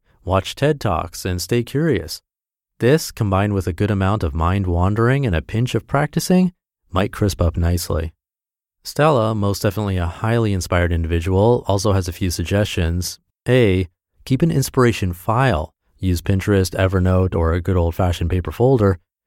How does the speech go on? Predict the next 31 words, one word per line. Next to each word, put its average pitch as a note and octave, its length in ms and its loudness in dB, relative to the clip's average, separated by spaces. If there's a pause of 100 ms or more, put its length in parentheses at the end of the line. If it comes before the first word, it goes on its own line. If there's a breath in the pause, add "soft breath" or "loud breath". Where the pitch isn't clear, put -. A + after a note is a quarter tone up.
full A#2 220 0
of F#2+ 140 -4
pictures, B2+ 640 2
quotes, B2 600 2
and F#2+ 200 -2
links B2 220 -2
to - 100 -10
stories A#2+ 520 0
that E2+ 180 -2
move F#2 440 0
you. E2 280 -4 (420)
Make A#2 180 0
it C3 60 4
a B2+ 40 2
priority A2+ 540 2
to F#2 100 -2
capture B2 440 -2
these F2 220 -2
goodies E2+ 400 -2
in A#2 180 0
the C#3+ 80 2
moment C3+ 500 2 (280)
so - 160 -4
they're D#2+ 120 0
ready A#2 280 2
for F2+ 160 -4
you E2+ 260 0
when E2+ 80 -2
you're D#2+ 120 -2
feeling F2 420 -2
uninspired. E2+ 760 -2